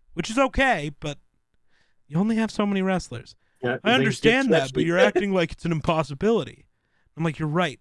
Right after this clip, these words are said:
Speaker 1: It's not impossible." It would just turn the women's division into being only tag teams, and every tag team would be boring and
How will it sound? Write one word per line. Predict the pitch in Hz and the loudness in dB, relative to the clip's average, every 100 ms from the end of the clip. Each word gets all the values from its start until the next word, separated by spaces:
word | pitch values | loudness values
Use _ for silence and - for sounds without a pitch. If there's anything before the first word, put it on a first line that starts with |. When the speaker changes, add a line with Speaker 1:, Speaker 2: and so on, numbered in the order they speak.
| - | -16
Speaker 1:
It's | 151 190 | -8 -2
not | 208 202 | -2 -2
impossible." | 185 156 120 - - - _ _ _ _ - | -6 -4 -4 -6 -20 -20 _ _ _ _ -4
It | 160 | -2
would | 165 | 0
just | 190 | -2
turn | - 165 185 | -2 -2 0
the | |
women's | 196 156 170 156 | 0 0 -2 -4
division | 143 143 143 143 | -6 -4 -2 -2
into | 180 131 123 | -4 -4 -8
being | 139 135 135 | -8 -8 -8
only | 127 147 190 | -8 -6 -4
tag | 143 127 127 | -4 -4 -6
teams, | 131 143 196 185 | -6 -4 -2 -2
and | 131 | -2
every | 139 185 | -2 -2
tag | - 131 135 | -2 -4 -4
team | 160 180 | -4 -2
would | 185 | -2
be | 185 | -4
boring | 160 131 123 139 190 | -6 -6 -2 -2 -2
and | 175 131 | -4 -6